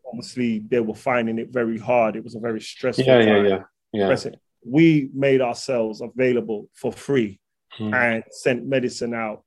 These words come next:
Speaker 1: to people
Speaker 2: Mm.
Speaker 1: to assist and help them for free.
Speaker 2: Mm.
Speaker 1: And
Speaker 2: Yeah.
Speaker 1: they love that. And this is, I, I always say to people, "I would love to do it for free because it's something I love." This is, this is something that we was in your sitting room stretching and meditating and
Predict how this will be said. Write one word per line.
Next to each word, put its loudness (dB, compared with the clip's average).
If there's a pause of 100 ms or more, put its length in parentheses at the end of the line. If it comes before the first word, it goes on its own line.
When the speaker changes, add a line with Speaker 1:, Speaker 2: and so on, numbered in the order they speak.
Speaker 1:
to -16
people -6
Speaker 2:
Mm. -18
Speaker 1:
to -20 (120)
assist -8
and -8
help -4
them -10
for -12
free. -4
Speaker 2:
Mm. -12 (360)
Speaker 1:
And 2 (100)
Speaker 2:
Yeah. 0
Speaker 1:
they -4
love -8
that. -6
And -8
this -2
is, -6 (340)
I, 0 (140)
I 4
always 4
say 0
to -8
people, -6
"I 2
would 0
love 2
to -8
do -6
it -12
for -16
free -12
because -6
it's -6
something -4
I 0
love." 0
This -10
is, -8 (340)
this 2
is 0
something 0
that 2
we -2 (460)
was 2
in 4
your 2
sitting 2
room 0
stretching -2
and -4
meditating 2
and -4